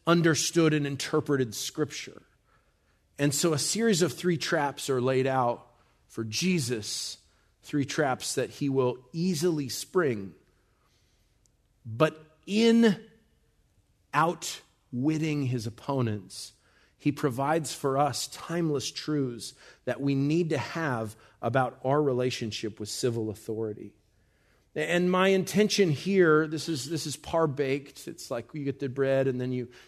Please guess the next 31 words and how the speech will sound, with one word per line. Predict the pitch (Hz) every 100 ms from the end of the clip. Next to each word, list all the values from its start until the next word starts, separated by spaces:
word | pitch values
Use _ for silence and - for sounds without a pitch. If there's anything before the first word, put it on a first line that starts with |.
| -
you | 107
take | - 131
it | 123
home | 117 127 127
and | 123
you, | 120 110
you | 139
bake | 110 131 131
it | 120
the | 123
rest | 120 113 123
of |
the | 113
way. | 110 131 120 110 110 - - - -
I |
want | 170 190
to |
introduce | 190 185 175 180 -
you | 175 170 165
just | 151 185 -
what | 208
this | 196 180
text | - 170 -
is | 156 131
saying, | 156 139 135 127 - - -
kind | 170
of | 160
the |
most | 156 147 143 120
basic | 156 175 196 190 196 185
principles | - 165 156 - 135 - 120 120 -